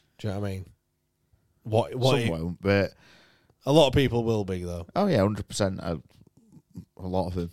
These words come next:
Speaker 2: And I just, yeah, I hope he does well, mate. I hope he does well. I hope he shuts up people up who keep calling him out and whatever else. Uh,
Speaker 1: Yeah, I looked at that game,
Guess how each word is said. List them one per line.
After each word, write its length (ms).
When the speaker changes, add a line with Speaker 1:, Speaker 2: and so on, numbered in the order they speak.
Speaker 2:
And 100
I 140
just, 300
yeah, 280
I 80
hope 140
he 60
does 140
well, 180
mate. 240
I 100
hope 120
he 60
does 180
well. 280
I 80
hope 100
he 60
shuts 280
up 160
people 340
up 160
who 280
keep 180
calling 280
him 100
out 220
and 120
whatever 300
else. 440
Uh, 60
Speaker 1:
Yeah, 300
I 60
looked 240
at 60
that 180
game, 440